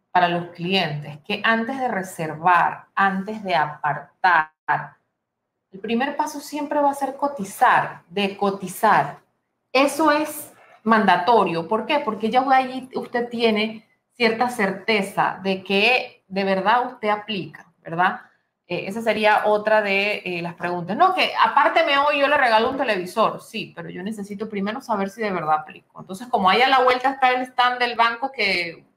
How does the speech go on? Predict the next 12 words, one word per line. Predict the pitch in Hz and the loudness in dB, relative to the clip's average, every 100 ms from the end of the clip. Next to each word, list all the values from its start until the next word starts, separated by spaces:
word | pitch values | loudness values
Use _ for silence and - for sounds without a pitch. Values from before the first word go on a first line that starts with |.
| _ | _
con | 196 | -4
el | 180 180 | -4 -2
que | 196 | -4
usted | 202 202 220 | -4 -4 -4
es | - | -2
cliente, | 277 269 262 262 | 0 2 0 0
vaya | 220 208 254 | 2 2 2
y | 269 | -4
que | 226 | -6
le | 214 - | -8 -10
coticen | 185 - 254 311 311 277 | -10 -8 -8 -6 -6 -4
para, | - | -4